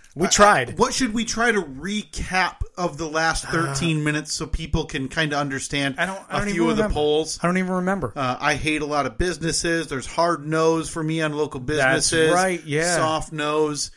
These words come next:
Speaker 1: Yeah, we talked about
Speaker 2: Um,
Speaker 1: the, the, the businesses that,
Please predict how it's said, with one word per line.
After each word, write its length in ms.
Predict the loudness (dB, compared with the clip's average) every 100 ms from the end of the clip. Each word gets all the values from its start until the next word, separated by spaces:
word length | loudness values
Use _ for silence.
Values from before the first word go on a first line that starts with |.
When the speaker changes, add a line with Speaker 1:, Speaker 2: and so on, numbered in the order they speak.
| _
Speaker 1:
Yeah, 140 | 0 0
we 80 |
talked 240 | 2 0 0
about 240 | 0 0
Speaker 2:
Um, 40 | 0
Speaker 1:
the, 340 | -2 -2 -4
the, 140 | -10 -12 -12
the 80 |
businesses 800 | -4 -2 -2 -2 -4 -2 -2 -2
that, 360 | -2 -4 -4 -6